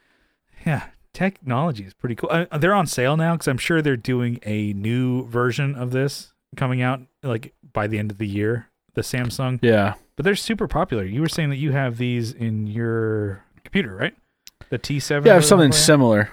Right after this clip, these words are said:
Speaker 2: I mean, I have, like, uh, an older model. It doesn't look, like, polished and finished like yours.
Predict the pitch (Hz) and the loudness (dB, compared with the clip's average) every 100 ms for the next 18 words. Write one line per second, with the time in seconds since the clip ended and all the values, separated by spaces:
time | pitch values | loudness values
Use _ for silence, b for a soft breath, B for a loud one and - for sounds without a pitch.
0 | - 123 120 135 127 123 113 - 110 107 | 0 4 6 6 6 6 4 2 4 4
1 | 104 - b b b 123 113 120 117 107 | 2 -2 b b b 0 4 6 6 6
2 | 107 110 107 104 107 123 117 104 117 - | 6 6 6 4 6 4 4 2 2 2
3 | 110 - - 98 107 - - 90 - 104 | 0 0 4 6 4 2 -2 -2 -2 0
4 | 98 - 90 95 98 85 90 - | 0 0 -2 0 0 0 -2 -8